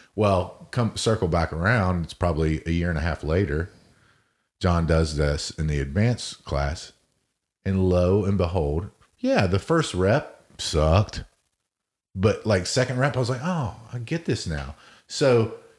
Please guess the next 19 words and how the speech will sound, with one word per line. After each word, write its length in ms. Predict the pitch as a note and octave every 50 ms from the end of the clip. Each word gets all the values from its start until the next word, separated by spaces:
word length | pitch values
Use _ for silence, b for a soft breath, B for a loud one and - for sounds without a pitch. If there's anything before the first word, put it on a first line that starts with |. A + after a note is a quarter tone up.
| _ _
it's 180 | B2+ A#2+ - -
not 340 | C#3 C#3 D3+ F3+ G3 G3 -
that 100 | C#3 A#2
I 180 | A2 F#2+ F2+
drilled 960 | E2+ D#2+ D#2 D2 D2 - F2 F2 E2+ F#2 A2 C#3 D3+ F#2+ D2 C#2+ D#2 D2 E2 F#2 F2 - _ _ _ _ _ _ _ _ _ _ _ _ _ _ _ _ _ _ _ _
that 300 | - F2 F#2+ G2 F#2 F#2+
rolling 300 | G#2+ G#2+ G#2+ G#2+ G#2 F#2 F2+
arm 200 | G2+ C3+ D#3 -
bar, 140 | F#2 F#2 G#2
'cause 140 | - A2+
I, 240 | - - D3+ G2+ F#2 - - - _
I 140 | - C3+ D#3+
hadn't 540 | A2+ G2+ G2 F2 F#2 G2 F2 D2+ C#2 C2+
done 280 | - A2+ A#2 C3+ B2 G2
that 180 | G2 F#2+ F2+ D#2+
rolling 320 | F#2+ G#2 G#2+ G#2 F#2 F2+
arm 240 | F#2+ B2 C#3 A#2 G2+
bar, 400 | E2 D2+ D2+ D#2 E2+ F#2+ F#2 - - _ _ _ _
or, 280 | - E2+ E2 D#2 -